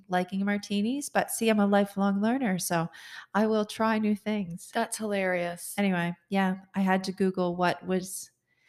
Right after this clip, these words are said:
Speaker 2: How often do you Google something?
Speaker 1: <sighs> I Google things all the time.
Speaker 2: Like, all day, every day?
Speaker 1: Not all day.
Speaker 2: Like, would you say probably ten times a day?
Speaker 1: No.
Speaker 2: Oh, there's
Speaker 1: I'm gonna
Speaker 2: Google right
Speaker 1: Google
Speaker 2: now.
Speaker 1: how
Speaker 2: They're
Speaker 1: to
Speaker 2: like,
Speaker 1: stop my watch from
Speaker 2: "How
Speaker 1: dinging.
Speaker 2: come you didn't Google us right now?" <laughs>
Speaker 1: Anyway, yeah.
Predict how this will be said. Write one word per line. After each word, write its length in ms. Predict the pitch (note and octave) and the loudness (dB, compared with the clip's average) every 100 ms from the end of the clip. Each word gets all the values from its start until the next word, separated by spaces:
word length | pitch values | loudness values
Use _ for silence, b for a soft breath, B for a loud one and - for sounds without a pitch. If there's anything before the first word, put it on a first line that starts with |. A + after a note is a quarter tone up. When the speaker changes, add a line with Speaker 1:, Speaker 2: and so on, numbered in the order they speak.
| b | b
Speaker 2:
How 140 | B3 A3 | 0 4
often 300 | G#3+ G#3+ G#3 | 4 4 4
do 100 | G3 | 6
you 140 | F#3+ | 6
Google 320 | F#3+ F#3 F3 | 8 6 6
something? 520 | F3 E3 E3 - F3 E3 B | 4 0 0 0 -2 -4 B
Speaker 1:
<sighs> 180 | B B | B B
I 120 | G3 | 2
Google 260 | F3+ F3 E3 | 2 0 -4
things 280 | D#3+ D#3+ E3 | -6 -6 -2
all 140 | E3 | -2
the 60 | F3 | -2
time. 340 | G#3 A3 A3 | -2 -2 2
Speaker 2:
Like, 200 | G#3+ F3+ - - | 2 2 -2 4
all 160 | F3+ F3+ | 6 6
day, 260 | E3 D3+ | 4 4
every 220 | - E3 F#3 | 2 0 2
day? 260 | F#3+ A3 | 4 2
Speaker 1:
Not 200 | A#3+ C#4 - | 2 -2 -2
all 180 | D3 | -2
day. 320 | G3 - - A3+ | -2 -2 -2 0
Speaker 2:
Like, 160 | F#3 F3+ | 0 -2
would 160 | E3 | -6
you 60 | E3+ | -6
say 200 | - E3 | -2 -2
probably 260 | E3 D#3+ | 0 0
ten 260 | D#3 D#3 D#3 | 0 -2 -2
times 280 | D#3 D#3 D#3+ | -2 -2 -2
a 60 | |
day? 220 | D#3 D3 G3 | 0 0 2
Speaker 1:
No. 380 | C4+ B3 B3+ C4 _ _ _ _ _ _ - | 2 0 -2 -8 _ _ _ _ _ _ -4
Speaker 2:
Oh, 300 | D#3 F3+ - _ - | 0 0 -2 _ -4
there's 200 | E3 D#3+ | -2 2
Speaker 1:
I'm 60 | |
gonna 120 | G#3 D3 | 4 8
Speaker 2:
Google 140 | D3 | 10
right 120 | C#3+ | 10
Speaker 1:
Google 140 | - - | 10 10
Speaker 2:
now. 80 | C3+ | 10
Speaker 1:
how 60 | |
Speaker 2:
They're 80 | C#3 | 10
Speaker 1:
to 40 | C#3 | 8
Speaker 2:
like, 100 | C3+ | 8
Speaker 1:
stop 160 | F#3+ | 6
my 120 | F3+ | 4
watch 280 | F3 G3 A3+ | 2 0 -2
from 120 | F#3+ | -4
Speaker 2:
"How 120 | E3 D#3 | 0 2
Speaker 1:
dinging. 140 | D#3+ | 4
Speaker 2:
come 200 | D3+ C#3 | 2 2
you 100 | C#3 | 0
didn't 260 | C#3 C3+ - | 0 -2 -2
Google 280 | C#3 C3+ | 0 2
us 200 | B2 C3 | 2 2
right 140 | B2+ B2+ | -2 -2
now?" 220 | A#2 E3+ - | 2 2 0
<laughs> 40 | B B _ _ - - | B B _ _ -20 -2
Speaker 1:
Anyway, 640 | G#3+ G#3 F#3+ E3 D#3+ - G3 - | 2 2 0 -2 -6 -10 -12 -4
yeah. 400 | A#3 C4+ E3 F#3 | 2 2 0 -4